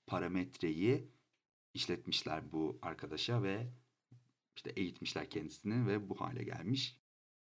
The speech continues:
Evet, bu konuda benim anlamadığım bir şey var. Yani bu sürekli gelişen bir sistem değil anladığım kadarıyla. Çünkü ne yazarlarsa böyle sanki işte yüz yetmiş sekiz, şey, yüz yetmiş beş milyar parametre, işte farklı parametre. Hani öğretmişler, bitmiş, hani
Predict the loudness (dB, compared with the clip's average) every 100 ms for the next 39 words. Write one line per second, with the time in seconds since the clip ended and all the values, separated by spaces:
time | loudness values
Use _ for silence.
0 | _ 0 6 6 6 4 10 12 12 12
1 | 10 8 6 6 6 6 4 2 0 2
2 | 2 0 -4 -18 _ _ -12 0 2 6
3 | 8 8 6 6 6 6 8 6 4 4
4 | 6 6 2 4 4 4 0 -4 -2 0
5 | 2 2 2 4 6 6 6 6 6 6
6 | 2 4 4 4 4 2 2 0 0 -18
7 | _ _ _ -18 -4 -2 -2 -4 -4 -4
8 | -6 -6 -8 -10 -20 _ _ _ _ -12
9 | -6 -4 -2 0 2 4 2 2 2 2
10 | 0 0 0 0 0 -2 -2 -4 -8 -10
11 | -8 -6 -6 -6 -6 -4 -4 -6 -4 -2
12 | 0 4 6 6 2 2 2 2 -4 -2
13 | 0 -2 -6 -6